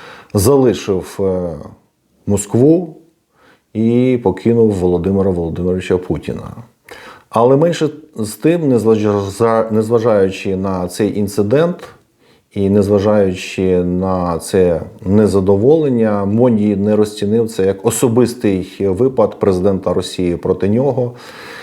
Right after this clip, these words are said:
і не вважає це хамством. Допускається цією групою експертів, що візит, е, до України,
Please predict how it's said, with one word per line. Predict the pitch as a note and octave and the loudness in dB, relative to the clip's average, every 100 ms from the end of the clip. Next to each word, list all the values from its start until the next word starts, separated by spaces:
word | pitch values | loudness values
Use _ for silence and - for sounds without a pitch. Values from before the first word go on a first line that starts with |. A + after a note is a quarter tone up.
| - - - | -20 -14 0
і | A#2+ C3 C3 C3 | 4 6 6 4
не | A#2+ A2+ A2+ A2+ A#2 A#2+ A#2 | 4 4 6 6 4 4 4
вважає | G#2+ G2 F#2+ G#2+ A2 G#2 F#2+ | 4 2 2 2 2 0 -2
це | - G2 F#2+ F#2+ F2+ E2 E2 - | -4 -2 0 2 2 -2 -6 -10
хамством. | - G2 D#2+ - - D2 - - _ - - - - - - - _ - | -4 -4 -4 -8 -6 -6 -8 -20 _ -20 -20 -20 -20 -20 -20 -20 _ 0
Допускається | C3+ - D4 C4 G3+ E3+ - C#3+ C3 A#2+ A2+ | 2 2 0 0 2 0 0 2 2 2 0
цією | A2 B2+ A#2 | 2 4 4
групою | A#2+ A#2 A#2 G#2+ | 2 4 4 4
експертів, | - - D#3+ D3+ B2+ A#2 - - G#2+ | 2 0 0 2 0 -2 -2 0 2
що | G2+ - A#2 G#2 G2+ F#2+ D#2+ - - - | 2 -2 2 4 6 4 2 -8 -20 -8
візит, | F#2 A2+ F#2+ A#2 A2+ - - | -2 0 0 0 0 -2 0
е, | G2+ F#2 F2+ | 2 4 2
до | F2+ | 2
України, | A2+ A2+ A2 A2 A2 D3 E3 A#2+ G2+ | 0 0 0 0 2 0 2 2 2